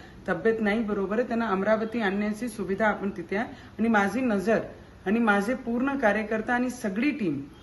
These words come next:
आणि शासकीय जेवढेही अधिकारी आहे, सगळे तिथे उपस्थित आहे. ज्यांना ज्यांना जशी जशी गरज पडली, त्यांना तसं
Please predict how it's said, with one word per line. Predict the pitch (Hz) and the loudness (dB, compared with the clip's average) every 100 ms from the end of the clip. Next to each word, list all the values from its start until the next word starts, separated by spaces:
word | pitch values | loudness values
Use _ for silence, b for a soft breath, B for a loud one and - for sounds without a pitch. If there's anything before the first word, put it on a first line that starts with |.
| - - | -16 -4
आणि | 226 | -2
शासकीय | 240 202 190 - - 269 277 269 | 0 0 -2 -4 -4 2 2 4
जेवढेही | 208 202 226 269 | 2 2 2 2
अधिकारी | 220 175 190 175 185 | 0 0 -2 -2 0
आहे, | 262 B B - | -2 B B -6
सगळे | - 202 294 | -2 0 0
तिथे | 262 214 | -2 0
उपस्थित | 220 - 208 214 214 | -2 0 -4 -4 -2
आहे. | 269 | 0
ज्यांना | 220 208 226 | 0 0 0
ज्यांना | 226 226 | 0 -2
जशी | 220 208 226 | -2 -4 -4
जशी | 240 226 226 | -4 -4 -4
गरज | 190 190 | -4 -4
पडली, | - 196 233 | -4 -6 -6
त्यांना | 294 - - 208 226 226 | -8 -14 -6 0 0 0
तसं | 214 | -2